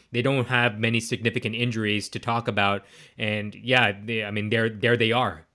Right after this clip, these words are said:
and they're, they're the number one defensive team in the league, just like the Warriors were back in the day,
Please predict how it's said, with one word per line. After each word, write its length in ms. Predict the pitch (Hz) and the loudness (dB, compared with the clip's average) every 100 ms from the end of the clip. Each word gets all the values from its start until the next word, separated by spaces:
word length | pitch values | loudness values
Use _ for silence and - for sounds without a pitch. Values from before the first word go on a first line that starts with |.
| _ - | _ -10
and 200 | 113 107 | -6 -6
they're, 520 | 107 117 113 113 107 - _ _ | 0 2 2 -2 -8 -20 _ _
they're 160 | 113 120 | 0 2
the 80 | 123 | 4
number 540 | 123 127 131 123 117 - _ 113 | 2 4 6 6 4 -6 _ -6
one 340 | 110 120 113 | 0 0 2
defensive 540 | 123 143 123 110 110 | 2 2 2 0 -4
team 220 | - 117 104 | -2 -2 -2
in 60 | |
the 60 | 104 | -2
league, 300 | 98 101 104 | 0 -2 2
just 160 | 127 | 2
like 120 | 135 113 | 2 -2
the 80 | |
Warriors 440 | 107 117 131 123 98 | 0 2 4 2 0
were 160 | 98 | -4
back 240 | 98 98 101 | -2 -2 -2
in 80 | 98 | -6
the 60 | |
day, 300 | 92 92 101 | -4 -4 -6